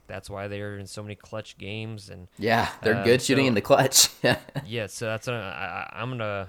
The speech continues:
Speaker 1: I'm gonna buy the Thunder's poor shooting from three because I, I think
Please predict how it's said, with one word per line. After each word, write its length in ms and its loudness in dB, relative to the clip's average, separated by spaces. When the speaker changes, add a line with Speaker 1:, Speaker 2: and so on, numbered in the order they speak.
Speaker 1:
I'm 80 -12
gonna 200 -8
buy 460 -4
the 120 -10
Thunder's 340 -10
poor 300 -12
shooting 340 -12
from 180 -14
three 240 -14
because 340 -12
I, 100 -12
I 120 -12
think 300 -14